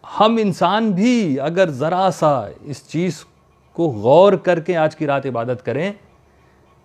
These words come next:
वो रब तो वो है जो रगे जान से ज़्यादा करीब है हमसे, मगर आज वो, आज उसकी रहमत जोश में है, अपनी शान के मुताबिक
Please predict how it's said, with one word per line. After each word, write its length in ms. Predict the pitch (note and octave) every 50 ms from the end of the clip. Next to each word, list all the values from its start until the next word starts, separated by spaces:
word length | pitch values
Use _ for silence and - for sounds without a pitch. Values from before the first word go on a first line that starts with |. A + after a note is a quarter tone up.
| _ _ _ _ _ _ _ _
वो 280 | G#2+ G2+ A#2 D3 F#3 G3+
रब 200 | G3 G#3 G#3+ G#3+ -
तो 80 | A3 G3
वो 220 | C#3+ D3 E3+ F3+ D#3+
है 280 | D#3 F#3 G#3 G#3+ G#3 E3+
जो 220 | D#3 F3+ F#3 F#3
रगे 260 | D3+ D3 D3 D3 F#3 F3
जान 220 | C3 D#3+ F3 F#3+
से 140 | F3+ - F3+
ज़्यादा 260 | C#3+ C3+ C3+ C#3 D#3 C#3+
करीब 300 | - D3 C3+ D3 C#3 A2+
है 80 | A2
हमसे, 280 | F#2+ F2 E2+ - - - _ _ _ _ _ _ _ _ _ _ _ _ _ _ _ _ _ _ _ _ _ _ _ _ _ _ _ _ _ _ _ _ _ _ _ _ _ _ _ _ _ _ _ _ -
मगर 260 | - E3 E3 G3 F3
आज 360 | C#3+ D3+ D#3+ F3 G3 G3 F3+ F3+
वो, 460 | D#3+ E3+ G3+ G#3 G#3 G#3+ - - _ _ _ _ _ _
आज 240 | C#3+ D#3+ F#3 F#3+ F3+
उसकी 200 | E3 - - G#3
रहमत 300 | F#3+ D#3+ E3 F#3+ G3 F3 C#3 A#2+
जोश 320 | C3+ D#3+ F3 G3 F3+ - -
में 80 | F3+ F#3
है, 120 | F3 F#3
अपनी 240 | F#3+ F3+ - - E3 C#3+
शान 320 | - D#3 D3+ E3+ F3+ F3+
के 120 | D#3 - E3
मुताबिक 520 | D#3 C#3+ C3+ C#3+ C#3+ D#3 D#3 F#3 F3 F3